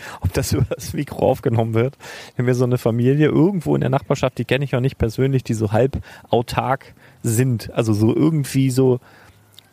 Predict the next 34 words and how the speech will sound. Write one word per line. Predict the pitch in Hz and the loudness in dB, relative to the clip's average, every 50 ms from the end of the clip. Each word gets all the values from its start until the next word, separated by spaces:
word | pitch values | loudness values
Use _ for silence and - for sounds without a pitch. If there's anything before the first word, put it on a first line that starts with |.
| _ _ - _ _ _ _ - - | _ _ -20 _ _ _ _ -12 -8
sind | 113 113 131 135 | -2 -2 0 0
die, | 131 127 113 | 0 -2 0
die | - 117 110 | 0 0 2
Häuser | 107 131 165 165 165 | 2 2 0 0 -2
sind | 143 143 131 | -4 -4 -4
alle | - 101 135 139 | 0 0 0 2
so | 127 127 | 2 0
zur | 113 - 120 104 | 0 0 -2 -4
Straße | - - - 101 143 165 - 170 | -2 -2 0 0 0 2 0 0
hin, | 156 151 | 0 0
aber | - 120 123 117 - - | 0 0 0 0 0 0
irgendwie | - 147 143 135 135 120 | 0 0 2 0 0 0
grenzen | - - 120 131 151 - 131 | 2 0 0 0 0 -2 -2
ganz | 113 120 139 156 - | -2 -2 -2 -4 -4
viele | - 127 117 120 | -4 0 0 0
Gärten | 110 101 107 117 139 147 135 127 117 110 104 - - _ - 139 | 2 2 2 2 2 0 -2 -4 -2 -2 -4 -6 -8 _ -14 -4
so | 123 110 90 | -2 0 0
aneinander | 65 95 113 107 101 104 104 107 104 98 95 95 98 104 - _ | 2 2 0 2 2 0 0 2 2 2 2 2 0 -2 -6 _
hinten. | - - 104 - 98 | -6 -4 -2 -2 0
Also | 101 101 104 110 | 0 0 2 0
es | 104 - | 0 -2
ist | - - | -6 -10
voll | - - - 135 135 | -12 -2 0 0 0
schön | 131 - - 143 139 139 135 | 0 0 0 0 2 2 2
hier | 117 101 | 2 2
im | 95 95 | 2 0
Garten, | 95 101 104 95 98 | 0 0 0 0 -2
ist | 101 - | -4 -4
auch | 110 - - | -6 -4 -4
halt | - - - - _ | -4 -4 -4 -8 _
alles | - 110 120 110 - - | 0 0 0 0 0 -2
irgendwie | - 117 113 110 107 | -2 0 0 -2 -2
grün | 104 - 107 113 123 131 131 131 | 0 0 2 2 2 0 -2 -4
und | - 110 95 98 | -6 -6 -6 -8